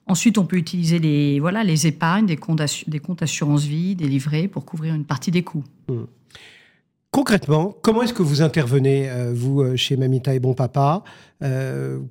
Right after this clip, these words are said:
Speaker 2: quand est-ce que, euh, voilà, euh, quel type de service vous proposez ?
Speaker 1: Alors, Mamita Bon Papa, c'est ce qu'on appelle une société d'aide à la personne mandataire agréée par l'État. Euh, nous, on a développé donc un réseau de, d'aidants et d'intervenants. Aujourd'hui, nous avons trois types de profils,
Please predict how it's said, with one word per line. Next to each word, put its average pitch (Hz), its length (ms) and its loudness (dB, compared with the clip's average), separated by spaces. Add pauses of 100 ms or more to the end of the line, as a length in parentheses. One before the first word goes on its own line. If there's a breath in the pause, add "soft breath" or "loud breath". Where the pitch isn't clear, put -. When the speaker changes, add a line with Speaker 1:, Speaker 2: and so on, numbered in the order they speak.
Speaker 2:
quand 147 460 2
est-ce 160 260 0
que, - 100 -2
euh, 127 460 2
voilà, 117 260 -4
euh, 120 300 -6
quel 127 160 -2
type 139 140 0
de 143 100 6
service 143 480 4
vous 139 120 2
proposez ? 123 760 -2 (1400)
Speaker 1:
Alors, 185 160 6
Mamita 220 400 4
Bon 247 140 6
Papa, 233 340 0
c'est 214 240 -2
ce - 80 -4
qu'on 208 100 2
appelle 202 220 4
une 190 140 4
société 226 480 -2
d'aide 202 100 2
à 190 60 2
la 185 40 -4
personne 202 440 2
mandataire 202 680 0
agréée 165 360 2
par 180 180 2
l'État. 170 560 0 (640 loud breath)
Euh, 170 540 4
nous, 190 120 4
on 185 120 2
a 160 80 0
développé 160 420 -2
donc 147 240 0
un 139 100 2
réseau 175 440 2
de, 147 180 -4
d'aidants 156 400 2
et 156 80 4
d'intervenants. 147 920 0
Aujourd'hui, 170 340 2
nous 180 140 4
avons 160 200 0
trois 214 300 -2
types 214 240 0
de 156 100 0
profils, 190 720 -2